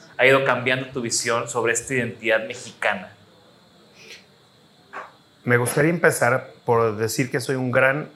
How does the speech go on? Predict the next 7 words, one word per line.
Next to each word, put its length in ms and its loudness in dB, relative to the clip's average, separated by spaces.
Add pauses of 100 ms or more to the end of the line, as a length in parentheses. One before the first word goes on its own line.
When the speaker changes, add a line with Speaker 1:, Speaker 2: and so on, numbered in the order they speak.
Speaker 2:
embajador 640 0
de 80 -4
México 580 -4 (920)
y 1160 -2 (1500)
un 180 2
optimista, 920 2 (540)
eh, 840 2